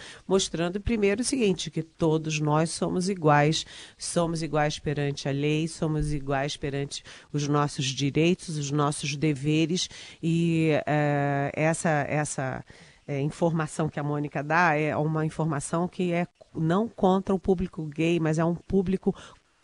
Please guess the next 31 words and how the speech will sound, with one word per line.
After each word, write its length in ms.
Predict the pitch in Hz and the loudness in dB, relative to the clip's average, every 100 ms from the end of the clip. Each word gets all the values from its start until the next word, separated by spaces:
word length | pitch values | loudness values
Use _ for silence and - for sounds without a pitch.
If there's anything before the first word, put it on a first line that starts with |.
| - | 0
é, 280 | 170 156 175 | 2 6 6
é 80 | |
uma 260 | 165 165 165 | 6 4 2
informação 540 | 170 185 170 160 202 | 2 0 0 0 -2
contra 320 | - 202 196 185 | -2 -2 -2 0
todos 340 | 214 220 208 | 2 2 0
nós, 340 | 160 143 156 - - - | 0 0 -2 -8 -16 -6
de 120 | 147 | -4
que 160 | 160 - | -2 -2
o 80 | 151 | -2
Brasil 580 | 151 170 151 139 135 175 | 0 4 4 2 0 0
é 40 | 190 | 2
o 40 | |
país 240 | 160 156 | 0 -2
que 160 | - 151 | -2 -6
mais 220 | 160 165 | -4 -4
mata 480 | 156 151 165 - 165 - - | -2 0 0 -2 -6 -6 -4
o 120 | 156 | -2
público 400 | - 160 165 - | 0 0 0 2
L 240 | 160 165 | 2 2
G 180 | 165 165 | 0 0
B 160 | 165 190 | 0 -2
T. 220 | - 147 | -2 -2
Gente, 420 | 143 156 175 - | 0 -2 -4 -6
o 20 | |
que 120 | 156 190 | -4 -2
é 40 | |
isso? 400 | 208 175 170 143 - - | 2 0 0 -4 -6 -14
Matar 380 | - 160 151 170 | -2 -2 0 0
as 140 | 180 - | 0 -2
pessoas 580 | 170 - 170 175 170 | -6 -2 0 0 0